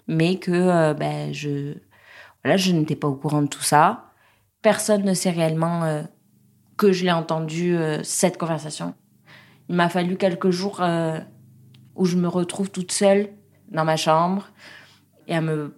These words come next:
vraiment me poser des questions le soir en m'endormant. Et, euh,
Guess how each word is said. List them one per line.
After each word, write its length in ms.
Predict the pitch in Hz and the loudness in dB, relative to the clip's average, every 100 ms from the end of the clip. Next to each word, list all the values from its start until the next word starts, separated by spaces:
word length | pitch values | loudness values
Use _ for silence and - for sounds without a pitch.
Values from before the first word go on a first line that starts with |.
| _ | _
vraiment 440 | 151 151 175 180 180 | -4 0 2 2 2
me 100 | 165 | 0
poser 340 | 165 160 165 | -2 -2 -2
des 160 | 170 160 | -4 -4
questions 480 | 156 - 175 175 | -6 -4 -2 0
le 140 | 180 160 | 0 -2
soir 260 | - 160 | -2 -2
en 60 | 170 | -2
m'endormant. 800 | 156 151 143 156 160 185 190 190 | -6 -4 -4 -2 0 0 0 0
Et, 240 | 170 156 | 0 -2
euh, 180 | 147 147 | -2 -4